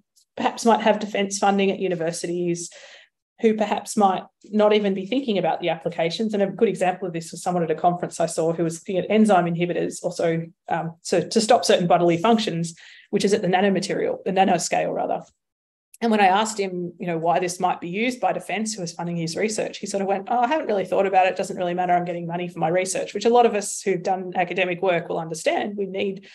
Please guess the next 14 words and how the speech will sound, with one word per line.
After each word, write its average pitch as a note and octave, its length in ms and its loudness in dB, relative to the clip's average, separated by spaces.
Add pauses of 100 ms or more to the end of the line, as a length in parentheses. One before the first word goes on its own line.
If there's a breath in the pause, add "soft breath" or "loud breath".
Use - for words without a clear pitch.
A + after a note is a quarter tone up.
(320 loud breath)
that - 200 -4
sort F3+ 140 -2
of E3+ 160 -6 (160)
financial G3 480 -2
input. F3+ 380 -4
But G3 100 2
again, G3+ 340 2
how G#3 200 -2
do A3+ 40 0
you A#3 60 0
get A3 160 -4
the F#3 100 -6
right F#3+ 240 -2
people E3+ 480 -6